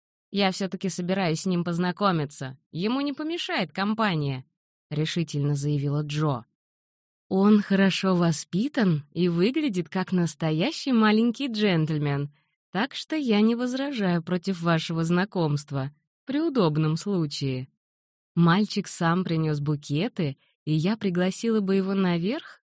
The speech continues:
но не знала, что у вас там творится. Он слышал шум и гам и, кажется, уходил с сожалением.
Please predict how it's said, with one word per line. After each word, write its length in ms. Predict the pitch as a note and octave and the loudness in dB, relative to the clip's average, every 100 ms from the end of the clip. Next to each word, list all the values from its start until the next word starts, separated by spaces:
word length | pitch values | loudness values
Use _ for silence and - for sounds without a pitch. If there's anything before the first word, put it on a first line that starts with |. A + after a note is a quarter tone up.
| - | -2
но 220 | B3 B3+ | 0 2
не 160 | B3+ | 2
знала, 400 | B3 A3+ D#4+ E4 | 2 0 -2 -2
что 300 | E3+ - F#3 | -4 -4 -2
у 40 | F#3 | 0
вас 240 | F#3 F3 | 0 -2
там 220 | - E3+ | -2 -4
творится. 720 | E3+ F#3 G#3 F3+ C#3+ - C#3+ C#3+ _ _ _ _ _ | -2 -2 0 -2 -4 -6 -6 -6 _ _ _ _ _
Он 200 | F3 F3 | 2 2
слышал 480 | E3+ F3+ E3+ - D#3 | 2 -2 -2 -2 -4
шум 400 | D3+ - G#3+ G#3 | -4 -2 2 2
и 40 | D3+ | 2
гам 460 | C#3+ D#3+ A#3 G#3+ - | 0 0 0 -2 -6
и, 240 | - D3+ | -4 -4
кажется, 500 | C#3+ D#3 G3 A3+ - | -2 -2 -2 -4 -4
уходил 460 | A#3 - F3+ E3 G3+ | -4 -2 -2 -2 -4
с 60 | - | -6
сожалением. 1000 | - A3+ A#3+ G3+ E3 G#3 A3 D#3 D3 | -6 -2 0 2 2 2 0 0 -4